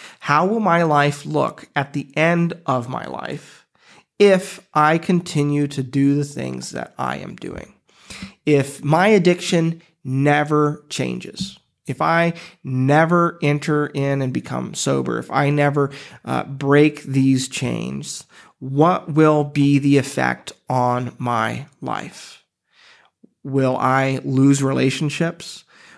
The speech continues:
Will I continue to be more and more isolated? Will the emotions that I'm suppressing continue to well up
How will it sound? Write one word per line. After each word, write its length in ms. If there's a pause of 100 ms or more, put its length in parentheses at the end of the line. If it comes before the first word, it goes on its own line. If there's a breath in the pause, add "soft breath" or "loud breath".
(140 soft breath)
Will 480
I 300
continue 560
to 120
be 280
more 440
and 160
more 260
isolated? 680 (400 loud breath)
Will 460
the 380
emotions 800
that 160
I'm 240
suppressing 720
continue 680
to 280
well 460
up 260